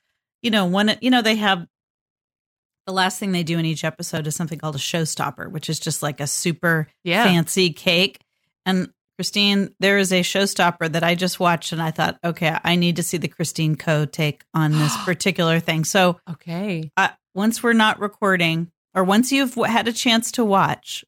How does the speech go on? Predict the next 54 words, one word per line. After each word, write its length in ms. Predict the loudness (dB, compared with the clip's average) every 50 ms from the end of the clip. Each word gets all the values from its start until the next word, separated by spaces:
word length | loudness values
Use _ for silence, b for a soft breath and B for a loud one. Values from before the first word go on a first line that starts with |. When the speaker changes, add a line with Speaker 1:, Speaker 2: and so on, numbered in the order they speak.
| -8
Speaker 1:
we 80 | -8 -8
can 140 | -4 -4 -4
discuss. 580 | -4 -4 -6 -4 -4 -4 -4 -4 -6 -12 -14 -8 -4
I 100 | -4 -2
think 200 | -2 -2 -6 -6
you're 260 | -8 -12 -6 -6 -4
gonna 220 | -2 2 2 2 4
know 200 | 4 2 2 2
what 140 | 0 0 -2
it 120 | -2 -2
is 160 | -2 -2 -2 -2
when 120 | -2 0
you 80 | 0 -2
see 240 | -2 -4 -6 -6 -8
it. 140 | -8 -10 _ _ _ _ -8
Speaker 2:
Okay. 440 | -8 -8 -4 -4 -4 -4 -4 -6 -10 _ _ _ _ _ _ _ _ -10
Okay. 380 | -10 -6 -2 0 0 0 -2 -4 _ _ _ _ -4 -2
Speaker 1:
Sorry 180 | 2 4 4 6
to 60 | 6
Speaker 2:
Excellent. 160 | 4 4 2
Speaker 1:
be 100 | 2 2
so 280 | 2 2 2 2 2 2
completely 640 | 0 -2 -4 -4 -2 -2 -2 -2 0 2 0 0 2 4
Speaker 2:
No, 160 | 2 2 4
now 180 | 4 6 6 8
I'm 60 | 8
Speaker 1:
vague, 280 | 8 6 4 2 2 2
but 260 | 4 4 4 4 4
Speaker 2:
intrigued. 100 | 2 2 2 -2 -4 -8
<laughs> 200 | _ -16 -10 -4
Speaker 1:
yeah, 360 | 0 2 4 4 4 2 0 -2 -4
no, 280 | -2 0 0 0 -2
there, 300 | -2 -2 0 0 0 -2 -4
there 240 | -2 -2 0 0
are 60 | 2 0
Speaker 2:
<laughs> 140 | -2 -2
Speaker 1:
some 200 | 0 0 -2 -2 -6 _ _ -4
pretty 220 | -2 -2 0 2
amazing 440 | 2 2 4 4 4 4 2 0 2
things 220 | 2 0 0 0
that 120 | 0 0 0
they 100 | 0 2
did 180 | 2 2 2
with 140 | 2 -2 -2
cakes, 360 | 0 -2 -2 -2 -4 -8 -4 -2
and 100 | 0 2
I'm 100 | 2 2
Speaker 2:
Mm-hmm. 60 | 2
Speaker 1:
like, 200 | 2 0 0 0
"Oh, 180 | 0 0 0
yeah, 220 | 0 0 0 -2 -4
Christine." 440 | -6 -10 -12 -8 -4 -4 -4 -4 -6 _ _ _ _ _ _ _ -12
Speaker 2:
All 80 | -10 -8
right, 220 | -8 -8 -10 -12